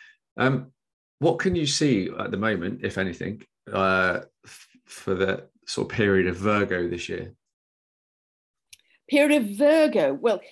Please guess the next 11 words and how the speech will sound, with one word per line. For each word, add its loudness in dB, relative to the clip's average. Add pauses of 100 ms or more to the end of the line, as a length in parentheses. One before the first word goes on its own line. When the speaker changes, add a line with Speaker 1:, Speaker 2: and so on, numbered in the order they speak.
(100)
Speaker 2:
it's -4
gonna 0
be 2
in 0 (100)
peaks -6
all 0
of 0
this -6
year. 0
You're -4
thinking, -2